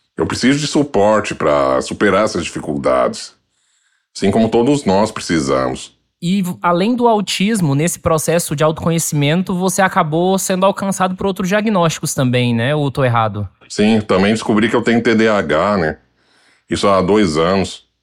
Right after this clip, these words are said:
Speaker 2: E como foi descobrir a questão do T D A H?
Speaker 1: É, me ajudou a entender melhor ainda, né? Que o T D A H interfere muito na questão da,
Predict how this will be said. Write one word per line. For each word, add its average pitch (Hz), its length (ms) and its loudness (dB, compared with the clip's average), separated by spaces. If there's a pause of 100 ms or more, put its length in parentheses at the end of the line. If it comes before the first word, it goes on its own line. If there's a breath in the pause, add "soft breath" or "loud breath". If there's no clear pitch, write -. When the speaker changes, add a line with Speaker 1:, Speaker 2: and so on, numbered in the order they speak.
(320)
Speaker 2:
E 196 60 -6
como 254 240 2
foi 190 180 0
descobrir 151 440 0
a 147 40 0
questão 139 320 -2
do 131 80 -2
T 131 140 -4
D 123 80 -4
A 120 60 0
H? 113 300 -2 (220)
Speaker 1:
É, - 160 2
me 90 120 2
ajudou 107 240 2
a 127 40 2
entender 131 300 2
melhor 139 320 2
ainda, 127 480 2
né? 78 140 -2
Que 78 580 0 (540)
o - 180 0
T 202 160 2
D 107 80 4
A 113 60 4
H 120 180 2
interfere 139 500 0
muito 135 320 0
na 110 200 0
questão 110 320 0
da, 82 840 2